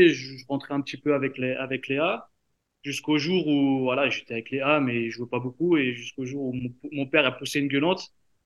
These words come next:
Il a dit au coach de, d'arrêter de, me, de me prendre en, en A et de me laisser, euh, me laisser tranquille en, en B pour que je puisse, euh, faire quatre-vingt-dix minutes et pour, pour m'épanouir, parce qu'il voyait que j'étais pas heureux et que ça, ça me rongeait, quoi. Et du coup, depuis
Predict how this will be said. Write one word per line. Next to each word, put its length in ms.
Il 80
a 80
dit 120
au 100
coach 260
de, 420
d'arrêter 360
de, 100
me, 120
de 100
me 100
prendre 240
en, 640
en 160
A 200
et 40
de 100
me 80
laisser, 380
euh, 200
me 100
laisser 220
tranquille 360
en, 80
en 140
B 140
pour 160
que 80
je 80
puisse, 280
euh, 200
faire 160
quatre-vingt-dix 480
minutes 280
et 320
pour, 300
pour 240
m'épanouir, 480
parce 140
qu'il 260
voyait 180
que 60
j'étais 200
pas 180
heureux 320
et 80
que 80
ça, 260
ça 140
me 100
rongeait, 340
quoi. 220
Et 80
du 120
coup, 140
depuis 880